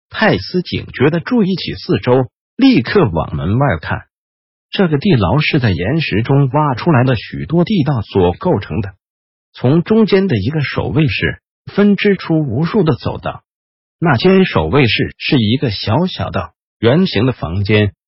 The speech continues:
神殿之上有一道阶梯直接通往这个地方。在守卫室里面，一个身躯臃肿的大地精坐在一张被火把照亮的破烂桌前，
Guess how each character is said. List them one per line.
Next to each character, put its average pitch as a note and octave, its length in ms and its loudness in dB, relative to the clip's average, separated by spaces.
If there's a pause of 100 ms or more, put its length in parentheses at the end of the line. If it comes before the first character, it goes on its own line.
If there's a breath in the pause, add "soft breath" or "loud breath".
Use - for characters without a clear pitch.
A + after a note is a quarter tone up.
(100)
神 E3 360 2
殿 D3 240 2
之 B2 100 0
上 G#2+ 260 0
有 C#2+ 160 -6
一 F2+ 140 -2
道 C3 220 0
阶 D#3 200 0
梯 C3 260 -2
直 E3 260 0
接 G3+ 200 2
通 G#3+ 300 0
往 - 220 -2
这 G3+ 160 2
个 G2+ 100 -4
地 D#2 220 -6
方。 - 220 -14 (680)
在 D3 180 0
守 - 320 -2
卫 D#3 160 4
室 C#3+ 140 -2
里 F#2 260 -2
面， A#2+ 220 -8 (320)
一 D3+ 140 -2
个 F3+ 140 2
身 G3+ 280 4
躯 A3 220 2
臃 F#3+ 260 2
肿 F2 140 -2
的 F2 100 0
大 A#2 220 0
地 A#2+ 240 0
精 C3 280 -2 (280)
坐 A#3 180 4
在 E3+ 160 0
一 C3+ 160 2
张 D3+ 300 2
被 G3+ 180 4
火 B2+ 260 2
把 G#2 140 -6
照 A3+ 160 -4 (160)
亮 A#2+ 180 4
的 F2 120 -4
破 A3 260 2
烂 B2 200 4
桌 C3 180 -2
前， G2+ 340 -8